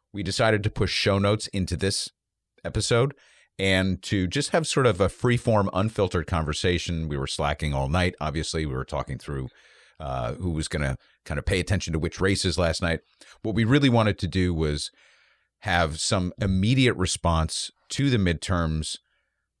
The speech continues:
kind of coming on the heels of what we were talking about with the Tough on Crime episode,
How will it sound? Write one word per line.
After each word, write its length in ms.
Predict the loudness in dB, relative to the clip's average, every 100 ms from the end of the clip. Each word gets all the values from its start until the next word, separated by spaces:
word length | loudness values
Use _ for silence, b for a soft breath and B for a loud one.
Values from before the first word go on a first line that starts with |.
| _ _
kind 220 | -4 -2
of 80 | 0
coming 280 | 2 4 4
on 100 | 4
the 60 | 2
heels 460 | 2 4 4 2
of 100 | 0
what 140 | 0 2
we 100 | 2
were 80 |
talking 360 | 2 2 2 2
about 200 | 2 2
with 220 | 0 -4
the 400 | -2 0 0 -4 b b b
Tough 220 | -2 0
on 140 | 0
Crime 340 | 2 2 2 2
episode, 640 | 0 -2 0 2 0 -4